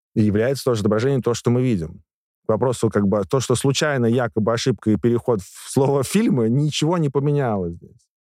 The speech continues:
а добавило, как бы, кайфа. Чтобы, как бы, мы увидели, что там то же самое,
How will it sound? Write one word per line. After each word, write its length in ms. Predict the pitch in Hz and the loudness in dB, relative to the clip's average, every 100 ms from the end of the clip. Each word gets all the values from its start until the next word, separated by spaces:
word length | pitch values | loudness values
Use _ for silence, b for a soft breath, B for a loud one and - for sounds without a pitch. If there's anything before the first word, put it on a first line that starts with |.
| - | -4
а 80 | 120 | 0
добавило, 580 | 117 127 156 147 117 | 0 0 0 0 -2
как 220 | 98 104 95 | -4 -4 0
бы, 220 | 98 - _ _ _ _ _ _ _ _ _ - | 0 -2 _ _ _ _ _ _ _ _ _ -2
кайфа. 360 | 104 78 - - _ _ _ | 0 0 -6 -20 _ _ _
Чтобы, 260 | - 123 110 | -2 0 2
как 120 | 117 | 2
бы, 80 | 113 | 2
мы 40 | 139 | 2
увидели, 240 | 190 156 | 2 0
что 160 | - 143 | -2 -2
там 220 | 202 185 | 0 0
то 100 | 165 | 0
же 100 | 156 | 0
самое, 480 | - 117 90 82 | 0 -2 -2 -4